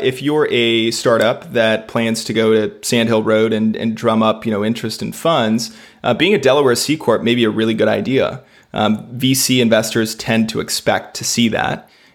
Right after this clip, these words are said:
Uh, and so if you, uh, you know, if you decide that you're going to incorporate in New Mexico or somewhere else like that, they may ask questions and say, "Well, you know, why did you do that?"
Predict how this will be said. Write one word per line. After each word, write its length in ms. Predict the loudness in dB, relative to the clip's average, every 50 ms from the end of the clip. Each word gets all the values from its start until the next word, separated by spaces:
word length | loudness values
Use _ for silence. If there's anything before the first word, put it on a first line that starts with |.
| _ -4
Uh, 240 | 0 0 0 2 2
and 160 | 0 0 0
so 220 | 0 0 0 0
if 280 | 0 0 0 -2 -2 -2
you, 560 | -2 0 2 2 4 2 2 2 0 0 0 0
uh, 400 | 0 0 2 2 0 0 -2 -4
you 140 | -2 -2 0
know, 100 | 2 2
if 220 | 0 0 -2 -2 0
you 240 | 2 2 2 2
decide 400 | 0 -2 -2 0 0 0 0 0
that 40 | -2
you're 100 | -2 -4
going 200 | -2 -2 -2 0
to 80 | 0 -2
incorporate 600 | -2 -4 -2 -2 -2 -2 0 0 0 0 2 0
in 420 | 0 -2 -2 -4 -4 -2 -4 -4 -4
New 200 | -4 -2 0 2
Mexico 600 | 2 0 0 -2 -6 -6 -2 0 0 2 2 0
or 140 | 0 -2 -4
somewhere 280 | -4 -4 -4 -2 -2
else 200 | -2 -4 -4 -4
like 140 | -4 -4 -2
that, 240 | 0 0 0 0 0
they 100 | 0 0
may 180 | 2 4 4 4
ask 260 | 2 2 0 -2 -2
questions 460 | -2 -2 -2 -2 -2 -2 -2 -2 -2
and 80 | -4 -8
say, 140 | -6 -6
"Well, 180 | -6 -4 -6 -6
you 120 | -6 -4
know, 100 | -4 -2
why 160 | 0 0 0 0
did 160 | 0 -4 -6
you 80 | -8
do 220 | -6 -4 -4 -4 -2
that?" 400 | -2 -4 -4 -6 -8 -10 _